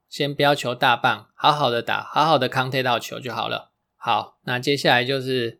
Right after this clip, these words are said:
本周的赛程。那今天我录音的时间是六月二十号。那今天晚上呢，呃，就有我们跟味全的比赛齁，会在澄清湖球场，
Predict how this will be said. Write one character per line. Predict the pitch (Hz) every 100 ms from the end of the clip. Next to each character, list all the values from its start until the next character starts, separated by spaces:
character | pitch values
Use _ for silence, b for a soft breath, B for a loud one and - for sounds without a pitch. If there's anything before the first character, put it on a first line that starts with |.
| -
本 | 117 110
周 | 156 156
的 | 120
赛 | 143 117
程。 | - 110 127 _ _ _ -
那 | 123
今 | 131 165
天 | 170 180 208
我 | 170 120
录 | 147
音 | 147
的 | 135
时 | - 127
间 | 135 135
是 | 139 156 139 143
六 | 202 160 151
月 | 143
二 | 147 139
十 | -
号。 | 117 117 107 - _
那 | 127 107
今 | - 175 175
天 | 185 175
晚 | 117
上 | - 139 123
呢， | 117 123 _ _ _
呃， | - 107
就 | - 143
有 | 120 113
我 | 113 110
们 | 113 113
跟 | - 151 151 -
味 | 170
全 | 131 117
的 | 113
比 | 113 101
赛 | - 113 110
齁， | 110 - -
会 | 143
在 | 135 123
澄 | - 131
清 | 127 165
湖 | 143 131
球 | 127 117
场， | 127 107 123